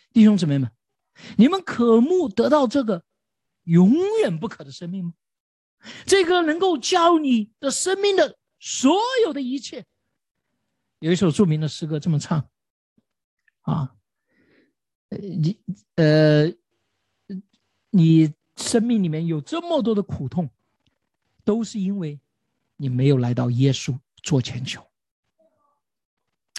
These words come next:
一个真正有信仰的人会告诉你，你的生命的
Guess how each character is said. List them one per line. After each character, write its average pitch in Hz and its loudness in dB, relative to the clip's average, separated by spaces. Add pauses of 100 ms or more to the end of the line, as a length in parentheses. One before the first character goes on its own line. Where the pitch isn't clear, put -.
(440)
一 220 4
个 311 -2
真 381 -2
正 370 -2
有 180 -2
信 240 0
仰 147 -2
的 127 -10
人 120 -12
会 139 -12
告 135 -2
诉 131 -6
你， - -6 (1200)
你 175 4
的 196 2
生 247 -2
命 277 -6
的 196 -6